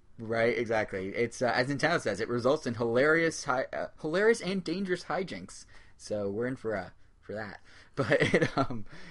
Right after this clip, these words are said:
it's mostly a Mario and Luigi franchise game, it seems like. But you do get to use Paper Mario's unique skills. He's one of three characters you have with you. So now instead of just being Mario and Luigi tag teaming, or, like, Mario, Luigi, Baby Mario, and Baby Luigi, it's Mario, Luigi, Paper Mario.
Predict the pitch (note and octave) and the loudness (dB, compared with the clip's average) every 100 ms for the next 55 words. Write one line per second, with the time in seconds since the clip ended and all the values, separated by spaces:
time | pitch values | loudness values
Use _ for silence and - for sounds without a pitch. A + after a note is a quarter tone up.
0 | C3+ C#3+ D3 E3+ F3+ F#3 E3 C#3+ C3+ B2 | 2 2 6 4 4 2 2 4 2 2
1 | A2 F#2+ F#2 F#2+ F#2+ F#2+ F#2+ F#2 - - | -4 -6 -8 -8 -8 -6 -6 -8 -10 -6
2 | G2 F#2 E2 - G#2 F#2+ F#2 F2+ F2+ A#2 | -4 -4 -8 -8 -8 -8 -6 -8 -6 -6
3 | A2+ A#2 B2+ C3 B2 - A#2 A2+ G#2+ G2+ | -4 -2 0 0 -2 -6 -6 -6 -6 -6
4 | G#2 F#2+ - G2+ F#2 F#2 - G#2 A2 A2+ | -10 -10 -10 -6 -6 -6 -10 -8 -4 -4
5 | G#2 - A2 G2+ G#2 G2 G2 G2+ F#2+ G2 | -4 -6 -10 -6 -6 -6 -8 -8 -8 -10
6 | - G2 F#2+ F#2+ G2 - - - A2+ A#2 | -10 -12 -10 -10 -14 -18 -20 -14 -4 -2
7 | A#2 A2+ A#2 G2+ - G#2 G#2 G2+ G2 G#2 | -2 -2 -4 -4 -8 -4 -2 -2 -4 -6
8 | G2+ G2 G#2 G2 G#2 G2+ G2 F2+ F2+ F#2+ | -8 -6 -6 -6 -8 -8 -8 -8 -8 -4
9 | G2 F#2+ F#2+ F#2+ G2 E3 G2 F#2 F#2 F2 | -2 -4 -6 -8 -8 -6 -6 -4 -6 -6
10 | A2 A2+ G2 F#2+ F2+ F#2+ F2 G2+ G#2 G2+ | -6 -4 -6 -6 -8 -10 -10 -4 -2 -2
11 | F#2+ F#2+ G2 F2+ F#2 F2+ G2+ G2 F#2+ F#2 | -4 -6 -8 -8 -12 -10 -10 -10 -12 -10
12 | F#2 F#2 F#2 | -10 -8 -8